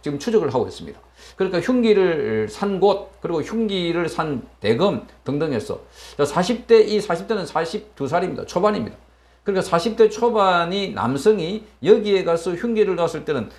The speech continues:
누군가가 뒤에서 이렇게 하지 않았을까. 지난번에, 에, 이, 에, 강진구 일당이 갔을 때는 다섯 명이었습니다. 그게, 에, 이천이십이 년 십일월 이십칠일이었습니다.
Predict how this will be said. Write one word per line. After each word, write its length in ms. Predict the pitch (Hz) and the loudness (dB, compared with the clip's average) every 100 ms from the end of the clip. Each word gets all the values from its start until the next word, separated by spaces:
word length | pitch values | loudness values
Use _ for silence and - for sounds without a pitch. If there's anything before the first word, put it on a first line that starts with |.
| - | -8
누군가가 760 | 175 240 269 254 226 202 214 214 | -4 -2 -2 2 2 4 2 2
뒤에서 320 | 143 165 185 | 0 0 -4
이렇게 220 | 156 151 | -6 -8
하지 140 | 143 117 | -8 -8
않았을까. 360 | 104 - - - - - | -10 -12 -20 -20 -18 -2
지난번에, 720 | 180 226 220 226 185 214 220 | 2 4 6 4 4 0 -4
에, 240 | - 127 127 | -4 -2 0
이, 300 | 147 151 147 - - _ | -2 -4 -6 -12 -20 _
에, 480 | 107 117 117 117 113 - - _ - | -8 -4 -2 -2 -6 -10 -18 _ -2
강진구 880 | 123 156 185 190 262 262 220 208 185 | 2 2 0 -2 -2 0 2 0 0
일당이 560 | 165 160 - 160 202 | -4 -6 0 0 0
갔을 240 | 180 170 165 | -2 -4 -4
때는 140 | 147 | 0
다섯 240 | 160 233 208 | 2 2 0
명이었습니다. 500 | 143 95 - - - _ _ _ | -2 -4 -10 -16 -20 _ _ _
그게, 380 | 160 220 220 - | 2 6 6 4
에, 220 | 123 120 | 0 0
이천이십이 1700 | 117 139 135 - - 214 214 214 214 226 - 120 113 127 - 196 190 - _ - 101 143 156 | -2 -6 -8 -16 2 4 4 2 -4 -8 -8 -8 -8 -8 -6 -8 -8 -16 _ -8 0 4 4
년 360 | 208 175 175 202 | 4 2 0 -4
십일월 640 | - 226 226 220 226 208 | -4 -4 0 2 2 2
이십칠일이었습니다. 760 | 147 170 202 185 139 104 85 | -2 -4 -2 0 0 -4 -14